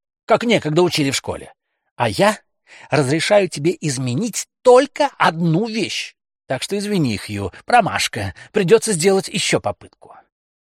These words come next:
Впервые за полгода с лишним Стентон чуть не рассмеялся. Странное чувство. Однако внутри чуть отпустило. «Ладно, профессор, выкладывайте». «Что выкладывать?»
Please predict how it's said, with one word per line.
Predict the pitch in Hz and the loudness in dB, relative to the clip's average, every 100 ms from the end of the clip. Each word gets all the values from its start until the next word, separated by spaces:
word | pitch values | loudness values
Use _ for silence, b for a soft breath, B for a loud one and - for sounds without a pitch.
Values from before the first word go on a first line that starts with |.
| _ | _
Впервые | - - 117 120 139 | -18 -8 -6 -2 -2
за | 110 107 | -2 -2
полгода | 113 110 107 101 | -2 -2 -4 -6
с | - | -8
лишним | 135 - 135 123 _ _ - | -8 -8 -10 -12 _ _ -20
Стентон | - 156 143 143 - | -8 -8 -6 -10 -12
чуть | - 139 123 | -12 -10 -8
не | 123 | -8
рассмеялся. | 127 139 135 92 76 - - _ _ _ _ _ _ _ | -8 -6 -4 -2 -4 -8 -20 _ _ _ _ _ _ _
Странное | _ - 110 85 85 | _ -4 -4 -4 -8
чувство. | - 78 - 78 _ _ _ _ _ | -10 -14 -18 -20 _ _ _ _ _
Однако | - 104 135 156 135 | -4 -4 -4 -4 -4
внутри | 117 113 113 131 131 _ _ | -4 -4 -6 -8 -8 _ _
чуть | - 117 | -12 -10
отпустило. | 110 - 120 - 78 62 - _ _ _ _ _ _ _ _ _ | -10 -10 -14 -12 -16 -16 -20 _ _ _ _ _ _ _ _ _
«Ладно, | 101 110 127 156 | -2 0 0 -4
профессор, | 156 - 90 - _ _ _ - | -6 -6 -10 -12 _ _ _ -6
выкладывайте». | 127 101 98 123 135 - - _ _ _ _ _ _ | -4 0 0 0 -4 -10 -20 _ _ _ _ _ _
«Что | - - 151 | -2 2 4
выкладывать?» | 123 95 92 107 139 | 2 -2 -4 -4 -14